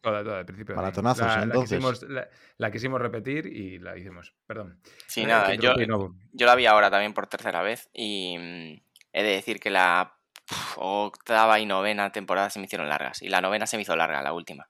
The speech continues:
Speaker 3: Son veintisiete
Speaker 1: Sí.
Speaker 3: episodios. Muy
Speaker 1: Desde que
Speaker 3: larga
Speaker 1: se
Speaker 3: se
Speaker 1: va
Speaker 3: me hizo.
Speaker 1: Steve Carell, desde
Speaker 3: Sí,
Speaker 1: que va,
Speaker 3: desde que
Speaker 1: se va
Speaker 3: se fue
Speaker 1: Steve Carell,
Speaker 3: Steve
Speaker 1: no.
Speaker 3: Carell, pf. Ahí
Speaker 2: Yo
Speaker 3: hay
Speaker 2: no
Speaker 3: unos episodios bien, pero cuando se va, tío, y el último capítulo vuelve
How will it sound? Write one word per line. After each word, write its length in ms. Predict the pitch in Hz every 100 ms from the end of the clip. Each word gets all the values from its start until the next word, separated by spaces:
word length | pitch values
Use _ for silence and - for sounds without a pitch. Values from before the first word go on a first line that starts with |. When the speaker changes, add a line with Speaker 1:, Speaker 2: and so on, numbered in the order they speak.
| _
Speaker 3:
Son 160 | - 110
veintisiete 380 | 104 95 101 107
Speaker 1:
Sí. 20 | 107
Speaker 3:
episodios. 600 | 92 120 127 135 - - - - - - _
Muy 120 | 117 98
Speaker 1:
Desde 100 | 90
que 20 |
Speaker 3:
larga 60 |
Speaker 1:
se 60 | 110
Speaker 3:
se 40 | 135
Speaker 1:
va 40 |
Speaker 3:
me 40 | 92
hizo. 100 | -
Speaker 1:
Steve 100 | -
Carell, 420 | 135 131 135 135 -
desde 200 | 123 113
Speaker 3:
Sí, 160 | 117 101
Speaker 1:
que 60 | 113
va, 160 | 113
Speaker 3:
desde 220 | 113 113
que 100 | 104
Speaker 1:
se 60 | 117
va 60 | 104
Speaker 3:
se 40 |
fue 100 | 120
Speaker 1:
Steve 120 | 113 110
Carell, 140 | 107 110
Speaker 3:
Steve 160 | 107
Speaker 1:
no. 60 | 95
Speaker 3:
Carell, 440 | 107 107 107 104 -
pf. 220 | - - _ - - - - 139
Ahí 160 | 127 135
Speaker 2:
Yo 60 |
Speaker 3:
hay 60 | 135
Speaker 2:
no 40 | 135
Speaker 3:
unos 120 | 139
episodios 480 | 127 117 120 117 120
bien, 300 | 123 135 131
pero 160 | 123
cuando 140 | 110 107
se 120 | 110
va, 180 | 117 117
tío, 280 | 120 123 117
y 80 | 117
el 60 | 123
último 220 | 131 131
capítulo 580 | 123 127 120 110 107 107
vuelve 520 | 113 139 165 180